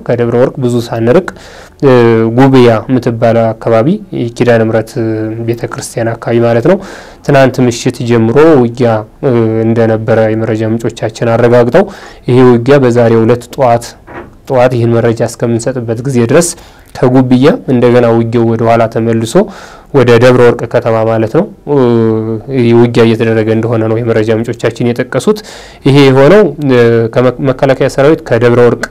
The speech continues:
ከቢቸና አቅጣጫ ደብረ ወርቅ ወደ ግንደወይን፣ እ፣ ለመ-፣ ለመግባት፣ እ፣ ነበረ ውጊያው እንዲከፈት መንስኤ ሆነው ይላሉ የመረጃ ምንጮቻችን። ሆኖም ግን አሁን ውጊያው ከከተማዋ ሳይርቅ እንዲሁም ወደ ከተማዋ እየተመለሰ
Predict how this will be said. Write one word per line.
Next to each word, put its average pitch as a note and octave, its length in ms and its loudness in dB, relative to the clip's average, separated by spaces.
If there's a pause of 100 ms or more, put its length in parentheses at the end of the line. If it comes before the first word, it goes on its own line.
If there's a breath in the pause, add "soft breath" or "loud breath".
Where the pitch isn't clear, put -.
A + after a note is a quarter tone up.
(360)
ከቢቸና A#2+ 440 -2
አቅጣጫ A#2+ 360 -4 (100)
ደብረ A#2 260 -2
ወርቅ F#3 280 2
ወደ A#2+ 240 0
ግንደወይን፣ A#2 480 2 (220)
እ፣ C3 100 0 (260)
ለመ-፣ A2+ 460 -2 (320)
ለመግባት፣ A#2+ 500 2 (560 loud breath)
እ፣ C3+ 100 -2 (260)
ነበረ A2+ 360 2 (400)
ውጊያው A2+ 480 0
እንዲከፈት A2 640 -4
መንስኤ A2+ 480 -2
ሆነው A2+ 240 0
ይላሉ A2 240 0
የመረጃ A2+ 380 -2
ምንጮቻችን። A#2 680 -2
ሆኖም A#2 280 0
ግን A#2+ 160 0
አሁን A#2 220 -4
ውጊያው A2+ 320 0 (400 loud breath)
ከከተማዋ A#2+ 580 0
ሳይርቅ B2 360 0
እንዲሁም A#2 300 0
ወደ A2+ 180 -2
ከተማዋ A2+ 380 -4
እየተመለሰ A2+ 640 -4